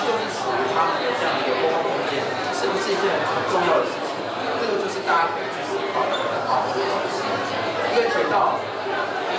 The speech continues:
充满着过去台中人回忆的地方，不过是一个有新的意义的公共空间，这也是我们未来可以去思考的事情。然后我们今年其实也想要从民间的角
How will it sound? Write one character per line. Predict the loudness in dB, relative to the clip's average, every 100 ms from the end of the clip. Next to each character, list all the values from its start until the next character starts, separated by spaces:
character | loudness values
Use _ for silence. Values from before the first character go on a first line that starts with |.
| -2
充 | 0
满 | 0
着 | 0 0 -2 -2 -2 0
过 | 0
去 | 0
台 | 0 0
中 | -2
人 | 0
回 | 0
忆 | 2 0
的 | -2
地 | 0
方， | 0 0 0
不 | 0 2
过 | 4
是 | 2
一 | 0
个 | 2 2 2 2
有 | 2 0
新 | -2 0
的 | 0
意 | 0
义 | 0 0
的 | 0
公 | 2
共 | 2 2
空 | 0 -2 0
间， | 0 0 -2 -4 -4 0
这 | 2
也 |
是 | 2 0
我 | 0 -2
们 | -2 -4 -4 -6 -6 -2 0
未 | 2
来 | 2 2 0 -2
可 | -2
以 | -2
去 | -2
思 | -4 -4 0
考 | 0
的 | 0
事 | -2
情。 | -2 -4 -4 -4 -4 -4 -4 -2 0
然 |
后 | 2 2
我 | 2 0 -2 -2 -2
们 | -4
今 | -2 0
年 | 0 0 0 -2
其 | 0 0
实 | 2
也 | 2
想 | 2 2
要 | 4 2 2 0
从 | 0 0 0
民 | 0
间 | 0 0
的 | 0
角 | 0 0